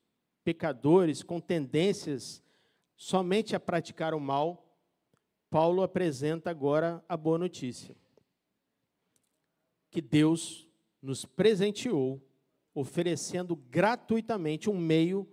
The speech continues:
para nós sermos justificados. Pois cada indivíduo da raça humana pode ser justificado e que, de forma voluntária, pessoal e sincera, se ele, de forma voluntária, pessoal e sincera,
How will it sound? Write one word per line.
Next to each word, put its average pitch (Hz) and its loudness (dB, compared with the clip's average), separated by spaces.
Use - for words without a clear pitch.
para 165 4
nós 180 4
sermos 170 2
justificados. 143 -6
Pois 135 -2
cada 220 0
indivíduo 160 -2
da 160 -2
raça 147 -4
humana 139 -6
pode 185 4
ser 165 -2
justificado 143 -4
e 147 -8
que, 180 -2
de 151 -4
forma 190 2
voluntária, 190 2
pessoal 185 2
e 208 -8
sincera, 151 -2
se - -6
ele, 170 0
de 131 -10
forma 156 0
voluntária, 180 2
pessoal 143 -2
e 131 -12
sincera, 143 -6